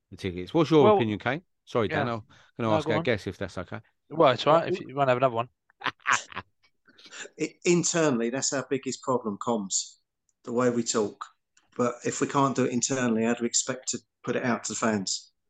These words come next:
Speaker 3: Do you know what I mean? We, we've got such a good fan base for the performances that come ac-, come on, on a Tuesday and a Saturday. They need to do a little bit more for the fans. But Danny Macklin has done,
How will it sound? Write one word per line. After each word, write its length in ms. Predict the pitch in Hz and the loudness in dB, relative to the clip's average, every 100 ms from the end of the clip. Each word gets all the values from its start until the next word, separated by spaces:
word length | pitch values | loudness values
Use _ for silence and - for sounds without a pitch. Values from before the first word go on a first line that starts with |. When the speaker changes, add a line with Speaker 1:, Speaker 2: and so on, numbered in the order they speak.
| _ _ - _ _ _ _ _ - | _ _ -20 _ _ _ _ _ -4
Speaker 3:
Do 80 | |
you 40 | 131 | 0
know 40 | |
what 100 | 135 | 0
I 20 | |
mean? 80 | - - | -2 -4
We, 180 | 143 151 - | 2 2 6
we've 180 | 170 165 | 4 6
got 180 | 170 | 4
such 300 | - 170 151 | 4 2 0
a 60 | 156 | -2
good 160 | 156 - | -2 0
fan 280 | 156 151 | 2 2
base 300 | 135 110 - | 0 -2 -4
for 80 | - | -8
the 80 | 123 | -10
performances 800 | - 120 139 131 117 117 - - _ _ | -14 -6 -2 -2 -2 -6 -8 -10 _ _
that 100 | 127 | -16
come 220 | - 135 | -6 -4
ac-, 160 | 127 - - - | -4 -6 -12 -4
come 200 | 131 120 | 0 4
on, 140 | 117 | 4
on 180 | 113 104 | 4 2
a 80 | 113 | 0
Tuesday 360 | - 117 113 | 2 2 2
and 80 | 113 | 0
a 20 | |
Saturday. 540 | - 123 - 98 98 - _ _ _ _ _ _ _ _ _ _ _ - | 0 -2 -4 -8 -10 -14 _ _ _ _ _ _ _ _ _ _ _ -2
They 100 | 123 | 2
need 180 | 123 127 | 4 4
to 80 | - | 4
do 140 | 120 | 6
a 20 | |
little 180 | 117 117 | 6 6
bit 200 | - 117 | 2 2
more 120 | 117 | 2
for 120 | 113 107 | 2 0
the 60 | |
fans. 360 | - 101 104 - | -2 -2 -4 -2
But 240 | 127 113 - _ _ | 0 0 -4 _ _
Danny 220 | - 127 123 | -2 2 2
Macklin 420 | 120 120 - 107 | 2 -2 -4 -4
has 140 | 107 | -4
done, 300 | - 113 110 | -4 -4 -4